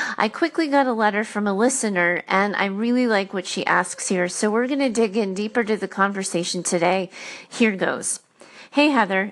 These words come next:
good timing on your episode about accepting feedback. Admittedly, I've listened to it twice now, but I still don't have resolution to something really painful for me to talk about. I recently posted about my business goals on my personal Facebook page.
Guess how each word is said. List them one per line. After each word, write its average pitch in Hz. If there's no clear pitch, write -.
good 247
timing 247
on 233
your 208
episode 190
about 180
accepting 175
feedback. -
Admittedly, 214
I've 180
listened 196
to 190
it 156
twice 233
now, 147
but 196
I 190
still 240
don't 240
have 233
resolution 196
to 175
something 185
really 196
painful 175
for 175
me 165
to 147
talk 151
about. -
I -
recently 294
posted 220
about 196
my 180
business 208
goals 175
on 180
my 175
personal 202
Facebook 175
page. -